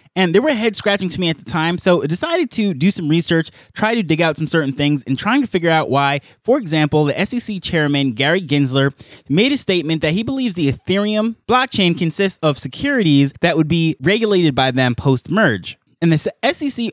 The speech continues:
also made an announcement that the entire blockchain fell under its jurisdiction. So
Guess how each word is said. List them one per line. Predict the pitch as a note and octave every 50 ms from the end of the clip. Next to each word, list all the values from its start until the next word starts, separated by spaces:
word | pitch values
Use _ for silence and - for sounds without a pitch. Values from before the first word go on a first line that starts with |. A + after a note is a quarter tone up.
| -
also | - E3 G#3 B3 - - B3+ B3+ A#3
made | A3+ A3 A3 A3
an | E3
announcement | D#3 D#3+ E3 F3 F#3+ G3+ F#3+ - G3 G3 G3 F3+
that | - F3 F3 F3 - - _ _ _ _ -
the | F3 C#3
entire | C#3+ C#3+ C3 - - - - - A3 A#3+ B3+ C4+ B3
blockchain | E3+ D3 E3 E3+ E3 - - F3 D#3 D3 C3+
fell | - D3+ D3+ D#3
under | C#3 C3 D3 D3+ D3+
its | B2 B2+ C3 -
jurisdiction. | - B2+ C#3+ C3 A#2+ - - B2+ A2 - - F#2+ E2+ - - - - _
So | - D3+ C#3